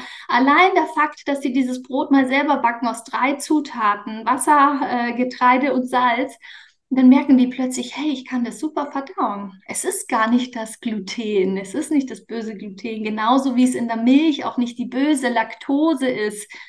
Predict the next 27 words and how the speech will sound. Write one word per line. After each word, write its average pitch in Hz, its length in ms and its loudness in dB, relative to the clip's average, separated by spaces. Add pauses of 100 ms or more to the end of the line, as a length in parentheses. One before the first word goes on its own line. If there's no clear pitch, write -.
(240)
die 247 120 0
immer 254 240 6
so 226 140 -6
für 247 200 -6
die 233 280 -4
immer 214 460 -2
allen, 220 460 0
äh, - 40 -8
alle, 240 380 2
äh, 254 80 -2
alles 214 480 -4
die - 140 -8
Schuld 277 360 0
gegeben 214 520 -8
wird, 208 200 -6
sondern 220 240 -8
es 220 180 -8
sind 247 140 4
diese 254 280 2 (280)
industriellen 277 920 4
Verarbeitungsprozesse, 269 1400 -2
die 247 140 -4
die 220 100 -8
Lebensmittel 240 680 -2
so 320 480 2
stark 370 560 0
verändern, 262 880 2